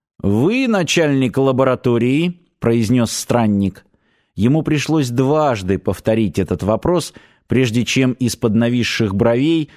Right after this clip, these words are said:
словно только обнаружив незваного гостя, на него глянули выцветшие серые глаза. «А? Что?» Я спросил: «Вы начальник лаборатории?» «Был.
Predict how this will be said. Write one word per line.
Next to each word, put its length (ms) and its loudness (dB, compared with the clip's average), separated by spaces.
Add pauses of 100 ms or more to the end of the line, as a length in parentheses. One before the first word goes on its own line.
(160)
словно 420 0
только 380 0
обнаружив 640 0
незваного 580 0
гостя, 560 -2 (280)
на 80 0
него 260 2
глянули 600 0
выцветшие 720 -2
серые 440 0
глаза. 520 -2 (560)
«А? 300 0 (320)
Что?» 580 0 (340)
Я 160 2
спросил: 500 0 (240)
«Вы 320 2
начальник 680 0
лаборатории?» 920 0 (580)
«Был. 640 0